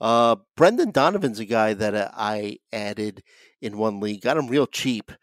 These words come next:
uh, eligible at third base in C B S, second base in Yahoo, has played, um, first base, third base, shortstop, outfield.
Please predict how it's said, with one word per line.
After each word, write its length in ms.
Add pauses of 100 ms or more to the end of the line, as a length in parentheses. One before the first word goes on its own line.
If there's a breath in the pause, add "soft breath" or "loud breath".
(380 soft breath)
uh, 380
eligible 380
at 140
third 280
base 300
in 60
C 240
B 200
S, 220
second 460
base 260
in 80
Yahoo, 720 (420 loud breath)
has 340
played, 600 (360 loud breath)
um, 600 (180)
first 440
base, 400
third 320
base, 220
shortstop, 800 (100)
outfield. 640